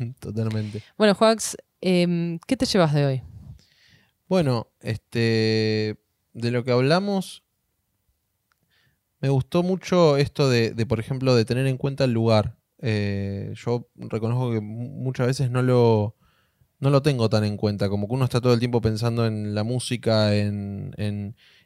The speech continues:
Speaker 1: la cantidad de músicos, en el sonido incluso, que es como medio el, lo que habías dicho vos, un tema clásico. Pero después, claro, eh, uno se olvida de que generás cosas en, en el público. Generás que te quieran seguir escuchando, pero muchas veces mueven la pata, quieren bailar,
Speaker 2: Ujú.
Speaker 1: quieren lo que sea.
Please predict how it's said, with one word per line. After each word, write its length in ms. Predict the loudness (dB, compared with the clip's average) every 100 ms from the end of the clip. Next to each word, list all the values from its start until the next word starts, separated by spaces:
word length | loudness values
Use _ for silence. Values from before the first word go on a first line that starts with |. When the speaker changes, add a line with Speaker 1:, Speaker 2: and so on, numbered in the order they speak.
| -2
Speaker 1:
la 120 | 0
cantidad 280 | 2 2 2
de 80 | 2
músicos, 480 | 0 -2 0 0
en 80 | 0
el 120 | -2
sonido 440 | 0 2 4 4 2
incluso, 460 | 2 0 2 0
que 80 | 0
es 120 | -4
como 300 | -2 -2 0
medio 300 | 0 0 0
el, 220 | 0 -2 -4
lo 80 |
que 80 | 0
habías 120 | 0
dicho 220 | 0 0 2
vos, 200 | 2 -2
un 140 | -4
tema 240 | -2 -2
clásico. 720 | 0 0 0 -4 -4 -2 -4 -8 _ _ _ _ _ _
Pero 220 | 2 4
después, 260 | 4 2 2
claro, 480 | 4 4 4 0 -8 -10
eh, 720 | -6 -4 -6 -6 -10 -12 -16 -20 _ _ _
uno 220 | -2 0
se 120 | 2 2
olvida 280 | 2 2 2
de 140 | 0
que 160 | -2 -6
generás 480 | -2 -2 2 0 0
cosas 580 | 0 0 0 -6 -8 _ _ -12
en, 180 | -10 -8
en 120 | -6
el 180 | -6 -4
público. 520 | -4 -4 -4 -6 -10 _ _ _
Generás 440 | -2 0 2 0 0
que 220 | 0 0
te 120 | 0
quieran 220 | 0 0
seguir 160 | 2 0
escuchando, 440 | 0 -2 0 2
pero 140 | 2 0
muchas 220 | -2 0
veces 260 | 2 2 0
mueven 300 | 0 0 0
la 120 | 2
pata, 380 | 2 4 2 2
quieren 260 | -2 0
bailar, 400 | 0 2 4 4
Speaker 2:
Ujú. 160 | 2 -2
Speaker 1:
quieren 300 | -2 0 0
lo 100 | 0
que 100 | -2
sea. 380 | 0 2 0